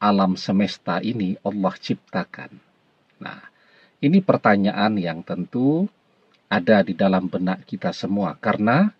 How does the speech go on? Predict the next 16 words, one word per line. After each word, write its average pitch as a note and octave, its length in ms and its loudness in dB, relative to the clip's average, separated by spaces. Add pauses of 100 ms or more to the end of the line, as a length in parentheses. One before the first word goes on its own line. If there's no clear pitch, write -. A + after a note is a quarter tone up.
(760)
kita G2+ 320 -2
semua F#2 480 2
tentu F#2 320 -6
pengen, G2 480 0
ya, G#2 240 -2 (640)
jika G#2+ 480 0
memang C#3+ 480 6
kita G2+ 320 0
bisa F2 640 -4 (160)
menentukan G#2 880 2
jodoh G2+ 560 0
kita, - 480 -10 (720)
tentu F#2 320 -2
semuanya F#2+ 960 2 (160)
menginginkan, C#3 720 4 (880)
ya. D#3 320 0